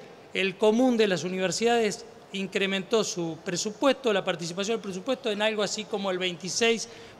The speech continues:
por ciento, lo que está por encima de la pauta inflacionaria claramente. En segundo lugar, aquí se citó que,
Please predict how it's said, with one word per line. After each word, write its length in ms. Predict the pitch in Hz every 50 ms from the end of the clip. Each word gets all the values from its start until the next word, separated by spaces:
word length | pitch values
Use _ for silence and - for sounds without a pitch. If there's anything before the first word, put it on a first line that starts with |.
| -
por 220 | - 196 202 196 190
ciento, 460 | - 226 233 240 247 240 - 254 226
lo 180 | 202 175 -
que 340 | - - 190 208 220 185 156
está 360 | 160 156 - 208 196 196 196
por 160 | - 202 196 196
encima 480 | 196 185 - - - 190 190 208 202
de 80 | 190 175
la 180 | 165 160 -
pauta 300 | - 185 180 180 180 -
inflacionaria 760 | 175 165 135 139 156 147 - - 160 156 165 170 175 175 165 165
claramente. 640 | 165 160 151 147 147 139 139 127 117 113 110 - - - - - - - - - - - - - - - - - - - - - - - - - - - - -
En 120 | 220 220 220
segundo 440 | - 226 247 269 285 285 254 262 247
lugar, 440 | 240 240 233 214 185 160 143 - - - - - - - - - - - - - - - -
aquí 260 | 160 180 - 277 269
se 120 | - 254
citó 500 | 214 - 214 180 - - 247 254 247 -
que, 320 | - - 220 220 220 196